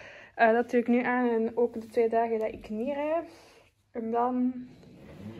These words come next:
heb ik hier, ehm,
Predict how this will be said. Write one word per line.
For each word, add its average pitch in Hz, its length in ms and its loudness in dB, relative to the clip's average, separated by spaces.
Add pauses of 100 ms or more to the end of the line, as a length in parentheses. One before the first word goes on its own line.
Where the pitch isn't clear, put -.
(380)
heb 339 80 -8
ik - 180 -8
hier, 254 480 0 (1500)
ehm, 208 480 0